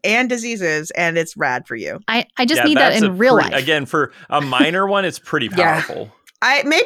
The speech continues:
Speaker 2: Yeah.
Speaker 1: it's because we're all millennials, but, like, man, a night of sleep where
Speaker 2: <laughs>
Speaker 1: you
Speaker 2: Night
Speaker 1: just
Speaker 2: of
Speaker 1: really
Speaker 2: sleep would
Speaker 1: feel
Speaker 2: be so good.
Speaker 1: rested.
Speaker 3: Well, 'cause she gifts you the deep sleep, so it's
Speaker 2: <laughs>
Speaker 3: like
Speaker 2: I
Speaker 3: the
Speaker 2: never
Speaker 3: best
Speaker 2: get
Speaker 3: gift
Speaker 2: deep
Speaker 3: a millennial
Speaker 2: sleep.
Speaker 3: can get is the deep
Speaker 1: Ah,
Speaker 2: Oh.
Speaker 1: sleeping. Yay. <laughs>
Speaker 2: It's just out of reach,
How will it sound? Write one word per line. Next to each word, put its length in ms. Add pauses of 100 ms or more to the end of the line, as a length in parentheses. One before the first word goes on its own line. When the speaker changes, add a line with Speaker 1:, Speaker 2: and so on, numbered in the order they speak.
Speaker 2:
Yeah. 100
Speaker 1:
it's 140
because 420
we're 160
all 180
millennials, 600
but, 120
like, 280
man, 240
a 80
night 360
of 80
sleep 360
where 100
Speaker 2:
<laughs> 0
Speaker 1:
you 60
Speaker 2:
Night 120
Speaker 1:
just 180
Speaker 2:
of 60
Speaker 1:
really 280
Speaker 2:
sleep 160
would 80
Speaker 1:
feel 240
Speaker 2:
be 40
so 40
good. 60
Speaker 1:
rested. 520
Speaker 3:
Well, 160
'cause 160
she 320
gifts 320
you 160
the 140
deep 320
sleep, 480
so 260
it's 160
Speaker 2:
<laughs> 0
Speaker 3:
like 240
Speaker 2:
I 60
Speaker 3:
the 80
Speaker 2:
never 240
Speaker 3:
best 120
Speaker 2:
get 120
Speaker 3:
gift 140
Speaker 2:
deep 100
Speaker 3:
a 40
millennial 400
Speaker 2:
sleep. 100
Speaker 3:
can 120
get 220
is 100
the 100
deep 220
Speaker 1:
Ah, 800
Speaker 2:
Oh. 120
Speaker 1:
sleeping. 680
Yay. 560
<laughs> 60 (420)
Speaker 2:
It's 80
just 220
out 220
of 160
reach, 600